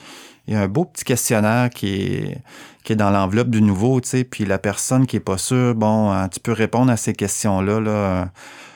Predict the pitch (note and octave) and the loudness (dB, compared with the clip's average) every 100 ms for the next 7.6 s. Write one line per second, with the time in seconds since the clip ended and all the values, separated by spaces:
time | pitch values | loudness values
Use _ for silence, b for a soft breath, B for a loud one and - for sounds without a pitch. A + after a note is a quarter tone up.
0 | B C#3 B2 B2+ A2 G2+ A#2+ D3 B2+ A2 | B -4 -2 0 4 4 4 4 2 -2
1 | - A2+ - A#2 G2 - F3+ - D3+ C3 | -2 -2 0 -2 -2 -2 -2 0 0 4
2 | E3 F#3+ C#3+ A2 A2 G#2 A2 D3 E3+ F3+ | 2 2 2 0 0 2 2 2 0 -4
3 | C#3 B2+ C3+ A#2+ A2+ C#3+ E3 C#3 B2 G#2+ | 0 0 2 0 0 0 0 2 2 2
4 | G#2 G#2+ D3 D#3+ D3+ B2 A2 A#2 A#2 D3+ | 0 0 0 0 0 2 4 4 2 -2
5 | - - F#3+ F3+ D#3 B2+ A2 A2 D3 D3+ | -4 -4 -2 -2 -2 0 0 -2 -2 -4
6 | D#3 - - - - - D#3 C#3+ F3+ - | -6 -10 -12 -10 -12 -8 -4 0 0 0
7 | A#2 G#2 A#2+ C#3+ - | 0 0 -2 -4 -6